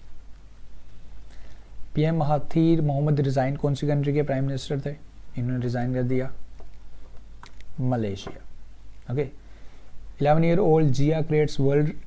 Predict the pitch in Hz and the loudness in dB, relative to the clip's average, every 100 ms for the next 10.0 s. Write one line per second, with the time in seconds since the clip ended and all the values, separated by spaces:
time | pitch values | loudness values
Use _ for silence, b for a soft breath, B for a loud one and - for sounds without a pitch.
0 | - - - 147 147 160 143 135 135 147 | -8 -8 0 4 4 4 4 2 0 0
1 | 135 - - - 151 135 - 143 123 117 | -2 -4 -12 -6 -2 -2 0 0 0 -2
2 | 135 - - 120 107 98 - 123 117 131 | -4 -8 -6 -4 -4 -4 -8 -8 -6 -6
3 | B B B - 131 135 139 139 147 - | B B B -6 -2 0 0 -2 -4 -4
4 | - - - - - 117 - 120 113 113 | -4 -4 -6 -8 -6 -6 -6 -4 -4 -4
5 | 113 - - - - - 143 127 160 156 | -4 -8 -10 -6 -6 -2 2 4 4 4
6 | 151 147 113 - 147 139 135 131 - - | 4 2 0 -2 -2 0 0 -2 -4 -10
7 | - - - - 135 139 131 123 123 139 | -10 -8 -6 -2 0 2 2 0 0 -2
8 | - 147 117 117 120 120 113 117 127 - | -2 -4 -2 -2 -2 -4 -4 -4 -6 0
9 | 123 113 107 95 95 92 - - - | 0 0 -4 -10 -10 -12 -12 -10 -6